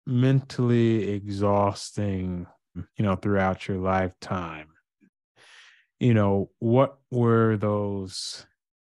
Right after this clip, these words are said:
pick-me-ups? What was the something that you could always just go to and you would know, "Hmm, this will keep me, this will get me right back up, keep going"?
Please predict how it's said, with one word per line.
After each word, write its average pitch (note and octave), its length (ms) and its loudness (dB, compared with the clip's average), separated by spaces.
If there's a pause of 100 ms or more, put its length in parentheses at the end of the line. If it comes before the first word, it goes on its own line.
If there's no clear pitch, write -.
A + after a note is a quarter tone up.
(100)
pick-me-ups? F#2 1120 -4 (120)
What - 260 0
was G#2+ 240 -2
the F#2+ 100 -6
something A2 580 0
that G2 280 -2
you G2+ 120 -4
could F2+ 320 -6 (400)
always A2+ 640 4
just G2 280 -6
go A2+ 440 4
to G2 560 0
and F#2+ 320 -2
you G2 180 -2
would F#2+ 140 -4
know, F#2+ 600 -4 (260)
"Hmm, A2 320 4
this F#2+ 280 -2
will F2+ 220 -4
keep G2 380 -2
me, F2+ 480 -4 (240)
this G2+ 140 0
will G2 80 -6
get F#2+ 160 -10
me F#2 100 -10
right F2+ 240 -4
back F#2 260 -4
up, E2+ 180 -6
keep F#2+ 240 -12
going"? F2+ 480 -10